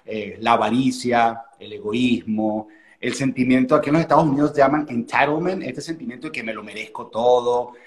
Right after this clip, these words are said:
eh, la rabia, eh, quieren entrar a nuestro corazón. Y para mí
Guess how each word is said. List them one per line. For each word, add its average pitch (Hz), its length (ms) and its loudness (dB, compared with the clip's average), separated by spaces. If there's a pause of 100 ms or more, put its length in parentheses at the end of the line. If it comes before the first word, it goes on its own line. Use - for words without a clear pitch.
(180)
eh, 98 500 -6
la 107 200 -2
rabia, 104 720 2 (320)
eh, 101 320 -10
quieren 180 200 4
entrar 175 160 6
a - 20 6
nuestro 185 160 2
corazón. 147 380 0
Y 180 100 -4
para 135 320 2
mí 185 400 0